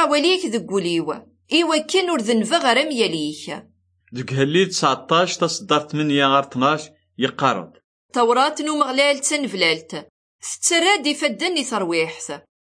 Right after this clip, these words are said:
Speaker 1: Tanaga n Umeɣlal d ṣṣeḥḥa. Tettarra ungif d ukyis. Lewṣayat n Umeɣlal ṣewben, ṣṣefraḥ n wul. Lameṛ n Umeɣlal yeṣfa, yettak tafat i wallen.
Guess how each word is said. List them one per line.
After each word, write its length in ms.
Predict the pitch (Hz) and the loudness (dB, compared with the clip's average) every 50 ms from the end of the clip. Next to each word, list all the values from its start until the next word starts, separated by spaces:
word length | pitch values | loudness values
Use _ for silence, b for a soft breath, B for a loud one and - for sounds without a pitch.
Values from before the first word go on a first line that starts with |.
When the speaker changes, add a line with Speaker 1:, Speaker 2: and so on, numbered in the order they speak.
| _ - | _ -2
Speaker 1:
Tanaga 460 | 302 294 294 294 294 240 247 330 349 349 | 0 0 2 2 0 0 0 0 0 0
n 80 | 339 | 0
Umeɣlal 480 | 339 311 294 262 247 254 277 311 339 311 | 0 -2 -2 -2 0 2 2 2 2 0
d 80 | 269 | -2
ṣṣeḥḥa. 480 | - - - - 254 - - 220 170 156 151 151 - _ _ _ _ _ - | -4 -2 -2 -2 -4 -4 -2 -2 -2 -2 -2 -6 -12 _ _ _ _ _ -16
Tettarra 540 | - - - - - 262 247 233 254 294 311 311 311 | -14 -10 -4 -2 0 2 2 4 2 2 2 0 -2
ungif 440 | 320 285 233 190 262 277 277 269 269 - - - 196 180 | -4 -4 -2 -2 0 0 0 0 0 -4 -8 -8 -6 -6
d 20 | 294 | -6
ukyis. 540 | 330 - - 190 185 190 175 160 156 - - - 165 135 - _ _ _ _ _ _ _ - 240 | -6 -8 -8 -8 -8 -6 -6 -4 -2 -2 -2 -2 -4 -8 -14 _ _ _ _ _ _ _ -4 -4
Lewṣayat 640 | 247 262 240 - - 339 339 339 359 381 381 381 370 | -2 0 0 0 0 2 2 4 4 4 2 2 -2
n 120 | 302 311 | -2 -2
Umeɣlal 420 | 294 277 240 226 247 277 320 339 320 | -2 0 -2 0 0 2 2 2 2
ṣewben, 540 | - - 262 220 196 175 185 240 226 196 156 147 156 - _ _ _ | 0 0 0 0 0 0 0 -2 -2 -2 -4 -8 -14 -16 _ _ _
ṣṣefraḥ 640 | - - - - - 226 214 - 247 254 311 - - 302 233 | -6 -4 -2 -2 -2 -4 -6 -4 0 2 2 2 0 -4 -6
n 60 | 214 | -6
wul. 240 | 190 165 160 156 147 143 - - _ _ _ _ _ _ _ _ _ _ | -6 -6 -6 -8 -8 -10 -12 -16 _ _ _ _ _ _ _ _ _ _
Lameṛ 440 | - 220 226 233 240 247 277 320 330 311 | -2 0 2 2 2 4 2 2 2 0
n 100 | 311 311 | -2 -2
Umeɣlal 460 | 302 294 247 262 269 294 302 311 302 285 | 0 0 0 0 2 2 2 2 0 0
yeṣfa, 440 | 262 247 233 - - - 254 240 233 233 247 247 - _ _ _ | -2 -2 0 -2 -2 0 2 2 2 2 0 -4 -10 _ _ _
yettak 480 | - 220 226 220 220 - - 320 359 359 - - | -4 -4 -2 -2 -2 0 0 0 -2 -2 -2 -2
tafat 320 | 269 269 294 339 359 359 - 254 | -2 0 0 -2 -4 -4 -6 -4
i 40 | 226 | -2
wallen. 400 | 196 196 185 170 165 156 156 151 | -2 -2 0 0 -2 -4 -4 -6